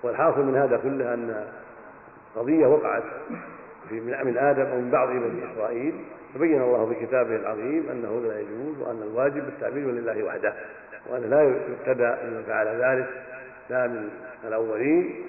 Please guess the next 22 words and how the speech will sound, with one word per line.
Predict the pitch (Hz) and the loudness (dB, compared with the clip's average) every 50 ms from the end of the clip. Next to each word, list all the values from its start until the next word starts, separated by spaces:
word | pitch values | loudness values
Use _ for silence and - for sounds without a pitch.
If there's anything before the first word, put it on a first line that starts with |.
| - 110 110 | -12 -10 -10
من | 110 107 | -8 -8
بني | 107 104 110 110 107 - | -6 -6 -6 -8 -10 -8
إسرائيل | 113 104 104 113 127 147 170 175 - - - - - - - - - - - - | -8 -6 -4 -2 0 0 0 -2 -2 -6 -10 -14 -14 -16 -16 -18 -18 -18 -8 -4
ولا | 120 131 139 143 | 0 2 2 4
ما | 135 131 | 4 4
وقع | 127 127 123 - 117 127 | 2 2 0 0 -2 -2
من | 123 127 131 | -2 0 0
آدم، | 127 127 123 120 | 0 2 2 2
إن | 113 113 113 | 0 -2 -4
كان | 113 113 117 | -4 -4 -2
وقع | 117 120 117 113 113 117 | -2 -2 -2 -2 -2 -2
من | 120 117 | -2 -2
آدم | 123 123 120 117 117 | -2 -2 -2 -2 -2
فهو | 107 113 113 110 110 | -2 -2 0 0 0
ظاهر | 117 117 117 113 113 113 113 | 0 0 -2 -2 -4 -4 -6
السياق، | 117 117 123 147 170 170 170 - - - - - - - - - | -2 2 2 4 4 2 0 -4 -8 -12 -12 -14 -14 -14 -8 -6
بل | 117 117 117 | -4 2 4
يجب | 143 156 139 135 131 139 160 160 - - - - - | 4 4 4 2 0 0 0 -2 -4 -6 -8 -10 -10
أن | 113 113 | -8 -8
يكون | 113 110 135 139 120 | -8 -4 -4 -4 -4
التسمية | 113 - 113 110 - - 113 120 135 156 - - 117 - - - - - - - | -4 -6 -10 -14 -12 -10 -6 -2 -2 -2 -2 -4 -8 -14 -14 -16 -18 -18 -16 -14
والتعبيد | - 107 - - - 104 110 117 143 160 175 170 - | -14 -14 -8 -4 -4 -4 -2 0 2 4 4 2 2